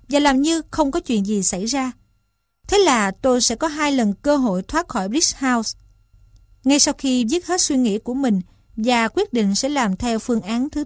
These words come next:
tư. Đến văn phòng như thường lệ vào sáng thứ Hai, tôi cảm thấy thanh thản hẳn.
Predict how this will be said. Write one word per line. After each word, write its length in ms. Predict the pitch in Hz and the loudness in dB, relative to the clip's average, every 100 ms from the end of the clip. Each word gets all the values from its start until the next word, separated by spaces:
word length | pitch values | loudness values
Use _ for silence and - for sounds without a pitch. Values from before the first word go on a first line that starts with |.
| - | -2
tư. 220 | 262 233 - - _ _ _ _ _ _ _ _ - | 0 0 -4 -18 _ _ _ _ _ _ _ _ -4
Đến 320 | 226 247 359 302 | 0 0 0 -2
văn 160 | 247 | -2
phòng 300 | - 220 185 | 0 -2 0
như 120 | 226 | -2
thường 220 | 262 233 190 | 0 -2 -2
lệ 240 | 196 180 196 | -4 -4 -2
vào 180 | 202 | -2
sáng 280 | 180 240 254 | -2 -2 -2
thứ 140 | 311 311 | -4 -4
Hai, 360 | 269 254 233 - _ _ - | -4 -4 -4 -8 _ _ -4
tôi 100 | 359 | -4
cảm 240 | 359 202 226 | -2 -2 -4
thấy 300 | 247 262 415 | -4 -6 -4
thanh 220 | 285 220 | -2 -2
thản 260 | 214 196 208 | -2 -4 -4
hẳn. 300 | 240 175 | -2 -2